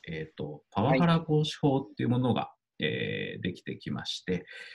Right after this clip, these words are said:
Speaker 1: 今年の六月から、えー、大企業を中心に、えー、施行されてます。で、これもですね、やっぱり、あの、企業に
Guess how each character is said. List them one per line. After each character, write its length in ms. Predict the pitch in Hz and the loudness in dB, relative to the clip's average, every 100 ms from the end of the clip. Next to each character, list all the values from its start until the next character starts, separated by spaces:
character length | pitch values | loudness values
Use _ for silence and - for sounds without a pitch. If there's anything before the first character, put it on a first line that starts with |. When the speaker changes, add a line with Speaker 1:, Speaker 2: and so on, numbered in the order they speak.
| - - | -20 -10
Speaker 1:
今 140 | 101 | -2
年 320 | 110 107 101 | 0 0 2
の 160 | 104 98 | 2 2
六 280 | 95 - 135 | 0 -2 -2
月 300 | 147 - - | -2 -4 -4
か 140 | 98 | -2
ら、 180 | - - | -4 -8
え 280 | 85 82 - | -10 -8 -8
ー、 20 | - | 0
大 240 | 101 104 | 4 4
企 200 | 123 107 | 4 2
業 220 | 98 95 | 4 2
を 100 | 131 143 | 0 -2
中 180 | 95 | -4
心 300 | 87 - - | -6 -6 -4
に、 180 | - - _ | -4 -8 _
え 1080 | 87 78 76 69 65 58 55 52 53 55 - | -10 -10 -12 -14 -16 -16 -18 -18 -16 -14 -12
ー、 40 | |
施 120 | - - | -10 -6
行 140 | 80 | -6
さ 140 | - | -6
れ 100 | - | -12
て 120 | - - | -12 -12
ま 200 | - - | -10 -12
す。 200 | - - - - - - _ - | -16 -20 -20 -18 -20 -20 _ -10
で、 100 | - | -10
こ 200 | - 127 | -8 -2
れ 100 | 147 | 2
も 140 | 165 | 4
で 120 | 160 110 | 4 0
す 200 | - - | -2 -2
ね、 360 | 90 85 85 _ - | -2 -2 -6 _ -6
や 140 | 104 | -4
っ 80 | 101 - _ | -4 -8 _
ぱ 120 | 139 | -2
り、 180 | 135 92 - | 2 0 -2
あ 160 | - | -6
の、 100 | 165 113 - - - - - _ _ _ - - | -6 -6 -12 -18 -20 -20 -20 _ _ _ -12 -2
企 160 | 175 | 2
業 260 | 180 90 80 | 4 2 0
に 320 | 90 110 90 | 4 6 4